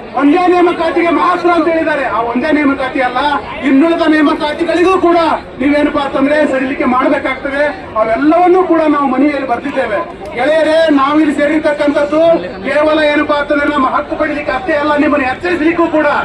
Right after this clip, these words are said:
ನೀವು ಎಚ್ಚರಗೊಳ್ಳದಿದ್ರೆ ಖಂಡಿತವಾಗ್ಲೂ ಕೂಡ ನಾವು ನುಗ್ಗಬೇಕಾಗ್ತದೆ. ಅದಕ್ಕೆ ಅವಕಾಶ ಮಾಡಿಕೊಡದೆ, ನೀವೆಲ್ಲರೂ ಕೂಡ ಮಾನವೀಯತೆಯಿಂದ ಅಥವಾ ನಿಮ್ಗೆ ಏನು ಮನುಷ್ಯತ್ವ ಅನ್ನೋದಿದ್ರೆ ಖಂಡಿತವಾಗ್ಲೂ ನಾವು ಮಾತು ಕೇಳ್ತೀರಿ. ಒಂದ್ ವೇಳೆ ನೀವು ಮನುಷ್ಯರೇ ಅಲ್ಲ ಅಂತಂದ್ರೆ ದನಗಳ ರೀತಿಯಲ್ಲಿ ಕೂಡ ನಾವು ಕೂಡ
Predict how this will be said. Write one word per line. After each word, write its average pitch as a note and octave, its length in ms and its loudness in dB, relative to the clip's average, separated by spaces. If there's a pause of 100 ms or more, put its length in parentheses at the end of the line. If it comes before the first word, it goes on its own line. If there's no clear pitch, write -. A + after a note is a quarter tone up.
(280)
ನೀವು D4+ 180 2
ಎಚ್ಚರಗೊಳ್ಳದಿದ್ರೆ D#4 1040 0
ಖಂಡಿತವಾಗ್ಲೂ C#4 600 -2
ಕೂಡ C4+ 140 -4
ನಾವು C4 260 2
ನುಗ್ಗಬೇಕಾಗ್ತದೆ. B3 680 -2 (340)
ಅದಕ್ಕೆ A#3 200 0
ಅವಕಾಶ C4 320 0
ಮಾಡಿಕೊಡದೆ, C4 840 -2
ನೀವೆಲ್ಲರೂ C4 440 2
ಕೂಡ D#4 180 0 (420)
ಮಾನವೀಯತೆಯಿಂದ D4+ 840 2
ಅಥವಾ C#4 500 -2
ನಿಮ್ಗೆ C4 280 -2
ಏನು C4 120 -2
ಮನುಷ್ಯತ್ವ E4 460 0
ಅನ್ನೋದಿದ್ರೆ D4+ 540 0 (220)
ಖಂಡಿತವಾಗ್ಲೂ C#4+ 480 0
ನಾವು C4+ 160 2
ಮಾತು C#4+ 260 0
ಕೇಳ್ತೀರಿ. C4 600 -4 (200)
ಒಂದ್ D4 220 2
ವೇಳೆ D#4 160 0
ನೀವು D4+ 140 0
ಮನುಷ್ಯರೇ D#4+ 500 0
ಅಲ್ಲ D#4+ 340 0
ಅಂತಂದ್ರೆ C#4+ 420 0
ದನಗಳ D4 340 0
ರೀತಿಯಲ್ಲಿ C#4 400 -4
ಕೂಡ C#4 140 -6
ನಾವು B3+ 360 0
ಕೂಡ C#4 120 -2